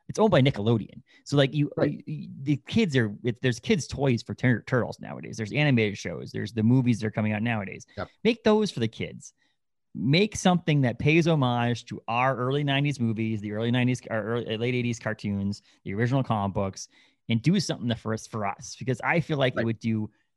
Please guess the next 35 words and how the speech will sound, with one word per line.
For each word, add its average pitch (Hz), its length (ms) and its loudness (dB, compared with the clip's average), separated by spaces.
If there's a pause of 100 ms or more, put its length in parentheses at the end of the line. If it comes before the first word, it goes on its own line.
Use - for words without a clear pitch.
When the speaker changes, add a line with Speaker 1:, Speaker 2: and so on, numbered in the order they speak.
(120)
Speaker 1:
it 185 60 -2
would 214 100 2
make 220 180 0
two 139 100 0
hundred 117 200 4
million 110 200 2
dollars 117 480 0 (460)
if 117 80 -4
it 131 40 -4
was 123 120 0
in 139 80 2
the 110 80 0
theaters. 135 480 2 (580)
Easily, 226 340 2
Speaker 2:
Oh 202 80 8
my 123 80 2
Speaker 1:
it 104 40 -4
could 101 80 4
make 107 120 6
Speaker 2:
God. - 60 -6
Speaker 1:
two - 80 -2
hundred 95 200 0
million 95 180 -4
dollars. - 360 -14 (920)
Speaker 2:
I 180 80 8
mean, 180 140 6
Speaker 1:
And 160 120 4
Speaker 2:
oh, 156 40 4
Speaker 1:
so 160 260 4
Speaker 2:
like, 139 260 2
and 147 160 -2 (340)
we 180 160 6
haven't 165 280 8
seen, 175 580 2
like, 104 180 -4